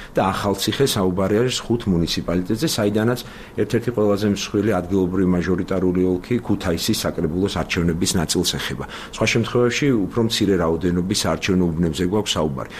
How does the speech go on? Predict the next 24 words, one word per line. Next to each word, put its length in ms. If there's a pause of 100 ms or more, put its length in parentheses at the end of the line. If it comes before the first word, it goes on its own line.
(260)
მაგრამ 320
ამ 160
არჩევნებს, 600 (280)
გარდა 340
იმისა, 420
რომ 200
შუალედური 600
არჩევნები 600
არის 260
და 140 (280)
საარჩევნო 540
ადმინისტრაციისთვის 1120
მნიშვნელოვანია, 960
თუნდაც 360
ეს 160
ეხებოდეს 600
ერთ 180
ამ 160
მომრჩეველს, 560 (220)
რომ 160
არჩევნები 580
მაღალ 320
პროფესიულ 580
დონეზე, 420